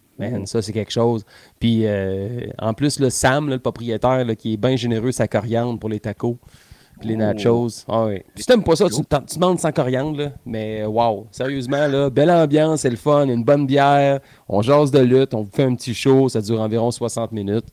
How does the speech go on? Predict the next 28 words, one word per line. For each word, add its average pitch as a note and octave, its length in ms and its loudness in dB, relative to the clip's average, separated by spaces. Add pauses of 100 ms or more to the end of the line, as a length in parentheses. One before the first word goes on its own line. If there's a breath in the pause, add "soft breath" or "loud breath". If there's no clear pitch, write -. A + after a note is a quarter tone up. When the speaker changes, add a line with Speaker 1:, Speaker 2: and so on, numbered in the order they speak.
(520 loud breath)
Speaker 1:
Puis A#2+ 160 -6
merci B2+ 260 -2
à G3 60 2
la D3+ 100 2
gang C#3+ 220 2
de B2 80 0
C'est A#2 160 0
juste B2 200 -2
de B2+ 60 2
la A2+ 60 4
lutte B2 400 0 (100)
qui, G#2+ 300 -6
euh, G2 320 -4
ensuite G#2 320 -6
Speaker 2:
Yes. D#3+ 120 -8
Speaker 1:
partagent A#2 440 -2
le A2 100 -4
tout B2 200 -2
sur G#2+ 320 -4
leur G#2 280 -2
Spotify, A2 800 -4
les, G2+ 160 -8
leurs F#2+ 400 -8
Speaker 2:
Exactement. G#2 360 -8
Speaker 1:
différents G#2+ 160 -6
comptes A2 260 -8
de F2+ 60 -8
diffusion. F#2+ 480 -8